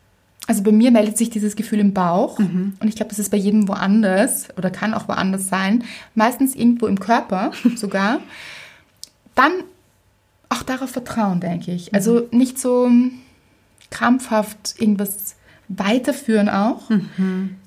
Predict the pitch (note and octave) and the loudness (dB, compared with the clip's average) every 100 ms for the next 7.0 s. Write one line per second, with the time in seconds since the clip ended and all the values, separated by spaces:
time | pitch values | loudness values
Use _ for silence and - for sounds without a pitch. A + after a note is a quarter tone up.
0 | _ - A#3 A#3+ - C4 A#3+ A3 A#3 A3+ | _ 0 2 2 2 2 2 2 2 0
1 | G#3+ G3 G#3+ G#3+ G3+ - - _ _ _ | 0 0 -2 -2 -4 -12 -20 _ _ _
2 | - A#3 - B3 A#3+ A#3+ G#3+ A#3 C#4 - | 0 0 0 -2 4 6 6 2 0 0
3 | G3 G3 G#3+ A3+ A#3 G#3+ A3 - - G3+ | 0 0 0 0 2 0 0 -4 -6 -6
4 | - - A3 G#3+ G#3+ G3 F3+ E3+ E3+ F#3 | -6 -8 -6 -6 -6 -4 -4 0 0 2
5 | A3 F3 G3+ G#3 - G3 G3+ F#3+ A#3+ G#3+ | 2 2 0 0 -4 0 0 2 0 0
6 | F#3 F3+ G#3+ A3 A3 F#3+ G3+ - - - | 0 2 0 0 -2 -6 -8 -8 -10 -14